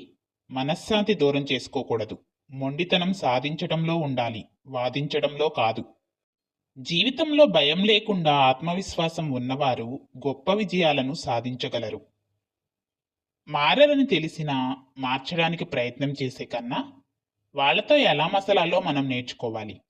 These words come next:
లేదా వారిని అక్కడితో వదిలేయాలి. నిన్న మరణించిన వారు ఈ రోజుకి రేపటికి వారి ప్రణాళికలు తయారు చేసుకునే ఉంటారు.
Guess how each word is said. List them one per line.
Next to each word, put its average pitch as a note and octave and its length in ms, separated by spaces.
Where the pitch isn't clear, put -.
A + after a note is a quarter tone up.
లేదా D3+ 340
వారిని C#3+ 440
అక్కడితో C#3+ 480
వదిలేయాలి. C3 640
నిన్న F#3+ 260
మరణించిన F#3+ 600
వారు D3+ 320
ఈ D#3 220
రోజుకి E3+ 600
రేపటికి C#3+ 640
వారి C#3 280
ప్రణాళికలు C3 800
తయారు C3 460
చేసుకునే C#3 520
ఉంటారు. C#3 420